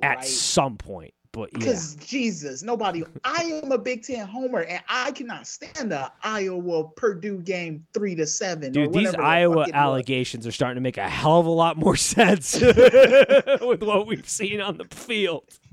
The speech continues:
Speaker 2: Like, I'm tired of that. Nobody wants to watch Northwestern, like,
Speaker 1: Yeah.
Speaker 2: do whatever the
Speaker 1: I
Speaker 2: hell
Speaker 1: like it
Speaker 2: they're doing.
Speaker 1: occasionally.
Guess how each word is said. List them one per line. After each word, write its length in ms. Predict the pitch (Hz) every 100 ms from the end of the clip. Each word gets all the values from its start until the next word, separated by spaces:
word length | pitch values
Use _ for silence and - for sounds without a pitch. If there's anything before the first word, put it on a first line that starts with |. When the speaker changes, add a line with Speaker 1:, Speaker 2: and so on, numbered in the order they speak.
| - _ - - _ _ - _ _ _ - - -
Speaker 2:
Like, 220 | 254 226 254
I'm 320 | 254 247 247
tired 460 | - 214 240 226 220
of 40 |
that. 160 | 196 175
Nobody 320 | 240 254 233
wants 200 | 226 214
to 100 | 202
watch 320 | 185 185 180
Northwestern, 960 | 180 175 175 147 160 165 - 185 196 214 - _ -
like, 500 | 156 151 147 143 - _ _
Speaker 1:
Yeah. 260 | 160 160 175
Speaker 2:
do 60 |
whatever 460 | 170 165 160 151 147
the 60 | 139 170
Speaker 1:
I 60 |
Speaker 2:
hell 100 | 208
Speaker 1:
like 200 | 190 208
it 20 |
Speaker 2:
they're 80 | 247 196
doing. 40 |
Speaker 1:
occasionally. 560 | 170 165 170 147 139